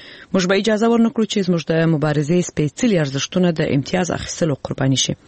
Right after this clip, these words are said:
د بلک واټر په نوم د یوې شخصي امنیتي کمپنۍ مشر اریک پرنس د امریکا حکومت ته وړاندیز کړی چې د افغانستان جګړه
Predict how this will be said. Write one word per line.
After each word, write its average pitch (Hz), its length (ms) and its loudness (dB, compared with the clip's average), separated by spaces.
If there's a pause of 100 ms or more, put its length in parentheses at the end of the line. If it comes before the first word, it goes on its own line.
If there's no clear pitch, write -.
(560)
د 196 200 4
بلک 214 200 0
واټر 202 300 -2
په 190 80 2
نوم 190 160 4
د 160 100 2
یوې 151 220 2
شخصي 170 320 0
امنیتي 151 380 0
کمپنۍ 156 340 2 (100)
مشر 165 260 -2 (120)
اریک 180 260 0
پرنس 180 240 0
د 160 140 0
امریکا 139 340 -2
حکومت 156 340 0
ته 143 120 -2
وړاندیز 139 340 2
کړی 190 240 2
چې 196 60 2 (560)
د 214 100 2
افغانستان 208 500 0
جګړه 175 220 0